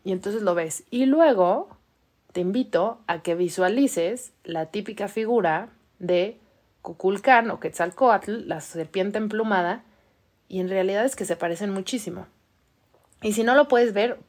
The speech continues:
please, tómate un ratito para googlear y ve así de comparar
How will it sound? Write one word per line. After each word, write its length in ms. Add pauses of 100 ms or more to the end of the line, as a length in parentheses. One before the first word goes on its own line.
please, 320
tómate 360
un 80
ratito 420
para 180
googlear 800 (640)
y 200
ve 460 (500)
así 580 (120)
de 360
comparar 720